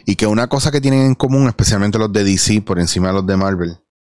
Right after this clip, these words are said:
eh, en muchas ocasiones es que lo-, los orígenes de los villanos o de los superhéroes son bien oscuros, son bien tristes, son bien bastripiosos, o son,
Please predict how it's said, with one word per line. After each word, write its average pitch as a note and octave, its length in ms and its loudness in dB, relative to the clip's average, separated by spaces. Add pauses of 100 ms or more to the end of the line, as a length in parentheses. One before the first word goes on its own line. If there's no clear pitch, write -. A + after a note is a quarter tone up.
(880)
eh, F#2 240 0
en F2 80 2
muchas F#2 280 0
ocasiones A#2 440 0
es A#2 60 -8
que - 140 -2
lo-, G#2+ 260 2
los F#2+ 500 0
orígenes A#2+ 800 0
de A#2+ 180 -2
los A#2 160 0
villanos A#2+ 500 0
o A#2+ 40 0
de A#2+ 40 0
los A#2 140 -2
superhéroes A#2 480 0
son G2+ 180 0
bien G#2+ 140 2
oscuros, G#2+ 840 0
son G2 220 -2
bien G#2 460 0
tristes, G2+ 520 -2
son F#2+ 160 0
bien F#2 160 2
bastripiosos, G#2+ 760 -2
o E2 120 -6
son, G2 420 -10